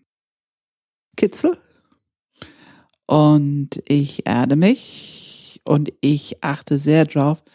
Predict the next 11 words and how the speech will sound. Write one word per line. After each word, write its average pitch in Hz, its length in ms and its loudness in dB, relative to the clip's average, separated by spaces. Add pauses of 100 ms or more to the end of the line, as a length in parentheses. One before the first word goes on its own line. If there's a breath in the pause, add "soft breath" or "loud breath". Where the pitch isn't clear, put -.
(140 soft breath)
dass 156 200 -2
ich 160 160 2
in 147 120 0
meine 135 260 2
dritte 139 340 0
Kraft - 400 -4
bin, 208 280 2 (1900 loud breath)
dass 147 260 2
ich 147 220 0
wertschätzend 135 680 -2
bleibe, 147 540 0